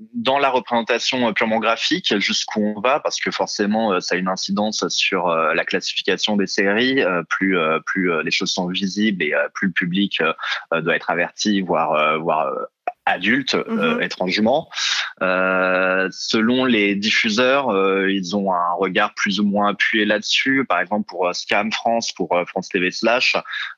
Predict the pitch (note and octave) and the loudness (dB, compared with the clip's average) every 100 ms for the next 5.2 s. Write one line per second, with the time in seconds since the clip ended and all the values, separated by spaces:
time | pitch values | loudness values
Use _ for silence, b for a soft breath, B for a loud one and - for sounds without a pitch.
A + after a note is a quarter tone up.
0 | - D#2+ F2 E2 F2+ G2 G2 G2+ G#2+ F2+ | -2 -2 0 -2 0 0 2 0 0 0
1 | F2 F#2 - A#2 - - G2+ F#2+ E2+ F2 | 0 -2 0 0 0 0 2 2 0 0
2 | B B - F2 E2+ G2+ A2 A2 G2+ A#2+ | B B -2 -2 0 0 2 2 0 0
3 | G2+ - G2 - F#2+ F#2 A#2 G2+ G#2 G2+ | 0 0 -2 0 0 2 0 2 0 2
4 | A2 G#2+ F#2 F2+ G2 F#2 - F#2 F#2 A#2+ | 2 2 0 0 -4 -2 -2 0 0 0
5 | C#3 D3+ | 0 -2